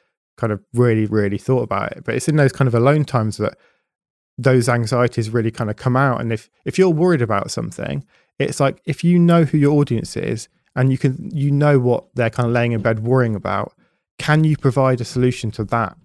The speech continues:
Because that, at the end of the day, is what they care about more than anything. And if you can provide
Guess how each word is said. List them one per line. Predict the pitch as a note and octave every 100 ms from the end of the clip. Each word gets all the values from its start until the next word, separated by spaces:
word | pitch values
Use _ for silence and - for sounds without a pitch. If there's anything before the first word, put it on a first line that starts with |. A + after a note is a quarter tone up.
| _
Because | - D3+ B2
that, | F3+ F3+ -
at | C#3
the |
end | D3 C3
of |
the | B2
day, | C#3+ A#2
is | -
what | C3 -
they | B2
care | - B2
about | A2 G#2
more | G#2+
than | G#2+
anything. | A2+ A2+ - - _ _ _ _
And | A#2+
if | A#2+
you | E3+
can | E3+
provide | C#3+ C#3 C#3 C3 B2+